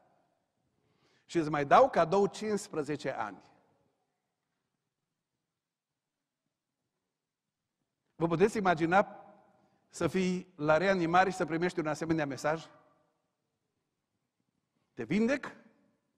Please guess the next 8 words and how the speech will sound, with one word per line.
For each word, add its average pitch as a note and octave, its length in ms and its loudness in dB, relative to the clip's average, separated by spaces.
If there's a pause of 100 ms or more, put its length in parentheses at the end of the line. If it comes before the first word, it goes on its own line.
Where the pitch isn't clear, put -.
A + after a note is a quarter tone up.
(360)
și - 100 -20
îți D#3 100 -8
mai D#3 120 -2
dau F3 120 2
cincisprezece D3+ 480 -8
ani.” F2+ 200 -16 (1400)
De B2+ 160 -8
ce? F3 320 -4